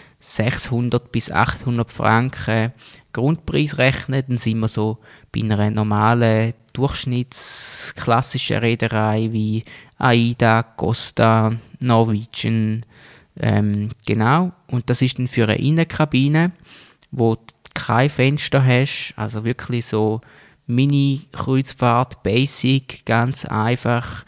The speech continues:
für Einsteiger, zum mal ausprobieren. Und wenn du dann noch die Ausflüge und Getränke dazu rechnest, dann kommst du vielleicht etwa auf einen Betrag von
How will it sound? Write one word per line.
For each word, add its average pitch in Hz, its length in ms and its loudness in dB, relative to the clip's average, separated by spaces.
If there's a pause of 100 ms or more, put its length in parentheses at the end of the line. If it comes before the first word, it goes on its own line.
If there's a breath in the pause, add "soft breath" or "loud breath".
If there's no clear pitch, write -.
(300 loud breath)
für - 240 0
Einsteiger, 127 580 -2
zum 117 200 -4
mal 113 240 0
ausprobieren. 135 800 0 (560 loud breath)
Und 127 420 0
wenn 123 200 -2
du - 80 -10
dann 120 180 0
noch 117 380 0 (120)
die 143 40 -4
Ausflüge 147 760 0
und 117 640 -4
Getränke 120 640 -2
dazu 147 320 0
rechnest, 143 800 0 (460 loud breath)
dann 120 140 -4
kommst 123 480 -2
du - 20 -18 (400 soft breath)
vielleicht 113 440 -2
etwa 117 340 2
auf 117 140 0
einen 113 180 0
Betrag 107 640 2
von 104 460 2